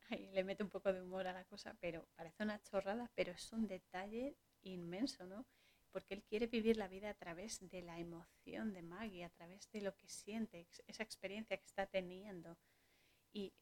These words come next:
también porque quiere aprender a sentir, pero el detalle de "quiero saber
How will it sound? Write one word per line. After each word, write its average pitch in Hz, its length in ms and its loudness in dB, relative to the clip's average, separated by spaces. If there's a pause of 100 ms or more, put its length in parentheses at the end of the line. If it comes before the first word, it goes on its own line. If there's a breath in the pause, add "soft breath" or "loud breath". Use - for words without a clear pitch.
también 185 380 -2
porque 226 280 -6
quiere 196 200 4
aprender 196 400 -2
a 226 80 -4
sentir, 202 520 -4
pero 185 160 2
el 175 100 0
detalle 202 460 2
de 220 200 4 (200)
"quiero 226 180 0
saber 214 400 -4